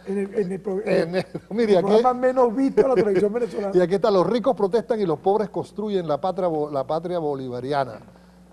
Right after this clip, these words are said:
Speaker 2: Financiamiento de las guarimbas en Venezuela. Esto es de J. Rodríguez, Isabel Castillo, Freddy José Bello,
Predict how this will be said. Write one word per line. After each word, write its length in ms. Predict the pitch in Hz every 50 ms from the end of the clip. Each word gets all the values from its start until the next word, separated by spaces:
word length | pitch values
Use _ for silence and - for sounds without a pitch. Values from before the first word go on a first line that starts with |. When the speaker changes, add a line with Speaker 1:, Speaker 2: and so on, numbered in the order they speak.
| - - -
Speaker 2:
Financiamiento 680 | - 147 143 147 151 135 - 143 139 156 165 160 170 185
de 40 |
las 80 | 175 147
guarimbas 480 | 131 135 135 156 170 170 175 180 175 170
en 100 | 156 143
Venezuela. 480 | 139 127 127 123 117 156 160 151 143 135
Esto 220 | 131 147 160 170
es 60 | 175
de 100 | 180 175
J. 260 | 143 170 170 160 180
Rodríguez, 460 | 170 156 151 156 165 170 170 180 175 160
Isabel 280 | 131 143 143 147 147
Castillo, 520 | 147 175 160 - - - 185 180 165 170 135
Freddy 260 | - 165 170 165 147
José 200 | 147 139 - 160
Bello, 340 | 165 170 170 175 175 170